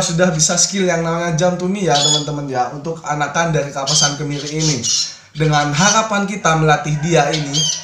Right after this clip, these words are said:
kita bisa untuk melatih dia itu free fly ya, teman-teman ya. Free fly tanpa, tanpa mencelok-mencelok di situ. Jadi, eh, misi kita melatih dia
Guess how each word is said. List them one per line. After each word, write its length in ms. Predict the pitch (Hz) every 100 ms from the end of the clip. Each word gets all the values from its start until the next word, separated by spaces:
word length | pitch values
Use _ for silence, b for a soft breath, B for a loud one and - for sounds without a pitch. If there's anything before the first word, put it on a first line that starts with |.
| -
kita 400 | - 180 208 196
bisa 400 | 165 165 196 180
untuk 240 | 175 170 185
melatih 400 | 175 156 180 151
dia 400 | 160 170 180 -
itu 160 | 156 185
free 240 | 180 180
fly 400 | 180 190 180 160
ya, 160 | - 135 139
teman-teman 320 | 139 135 135 131
ya. 160 | 120
Free 240 | 123 151 151
fly 240 | 175 175
tanpa, 640 | 151 156 - 175 185 - 156
tanpa 320 | 156 156 208 - - - - -
mencelok-mencelok 1040 | 165 165 180 175 165 165 160 175 151 147
di 60 | 139
situ. 280 | 139 131 120 113
Jadi, 400 | - 139 151 180 180 - B 135
eh, 100 | 139
misi 320 | 151 - 151 151
kita 320 | 143 165 160
melatih 320 | 156 143 147
dia 320 | - 135 139